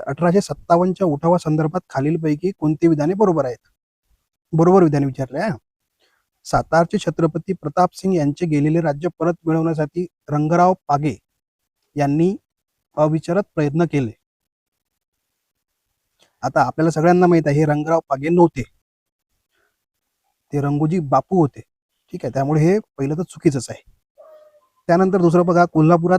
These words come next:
एकतीस जुलै अठराशे सत्तावन्न रोजी एकविसाव्या आणि अठ्ठावीसाव्या तुकडी, तुकडीतील शिपायांनी बंड केले. आता हा जो क्वेश्चन आहे, मी बरेच, माझ्याकडे आहेत बुक वगैरे, मी बघितलं, पण मला अट-,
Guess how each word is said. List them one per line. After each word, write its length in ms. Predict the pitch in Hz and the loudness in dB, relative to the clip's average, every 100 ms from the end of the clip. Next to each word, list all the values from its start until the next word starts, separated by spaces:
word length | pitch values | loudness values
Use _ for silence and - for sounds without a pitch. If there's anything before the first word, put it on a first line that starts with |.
| - | -2
एकतीस 340 | 143 - 190 170 | -6 -6 -4 0
जुलै 280 | 160 165 175 | 2 2 0
अठराशे 380 | 139 - 165 175 | -2 -6 -4 -4
सत्तावन्न 460 | - - 156 170 | -6 -4 0 0
रोजी 300 | 160 151 170 170 _ _ _ | 0 0 -2 -4 _ _ _
एकविसाव्या 760 | 143 - 180 170 160 151 170 214 - | -10 -4 -2 2 2 2 -2 -2 -6
आणि 200 | 135 165 | -2 -2
अठ्ठावीसाव्या 560 | 143 - 160 160 165 175 | -2 -2 -2 0 0 -2
तुकडी, 540 | 151 202 151 165 165 | -4 -6 -4 -4 -6
तुकडीतील 640 | - _ - - 196 196 214 | -8 _ -12 -2 0 0 -2
शिपायांनी 440 | 165 160 156 196 | -2 -2 0 2
बंड 260 | 208 202 160 | 2 2 0
केले. 140 | 123 110 _ _ _ _ _ _ _ _ _ _ _ _ _ _ _ _ _ _ _ - | -4 -14 _ _ _ _ _ _ _ _ _ _ _ _ _ _ _ _ _ _ _ -14
आता 340 | - 170 170 165 _ _ - | -6 0 0 -2 _ _ -6
हा 200 | - 147 | -2 0
जो 160 | 160 180 | 0 -2
क्वेश्चन 420 | - 156 - 185 | 0 -2 0 2
आहे, 280 | 160 156 110 _ _ _ _ _ _ _ 151 | 4 2 0 _ _ _ _ _ _ _ 2
मी 100 | 165 | 4
बरेच, 380 | 160 190 - - _ _ _ _ _ _ - | 4 2 2 -8 _ _ _ _ _ _ -18
माझ्याकडे 380 | 131 143 151 156 | -8 -6 -4 -4
आहेत 240 | 135 160 | -2 -2
बुक 280 | 160 147 147 | -2 -6 -6
वगैरे, 200 | 139 156 | -6 -2
मी 120 | 160 | -2
बघितलं, 400 | 151 165 151 151 - | 0 0 0 -2 -6
पण 100 | 151 | -4
मला 240 | 147 165 | -2 -2
अट-, 180 | 135 | -2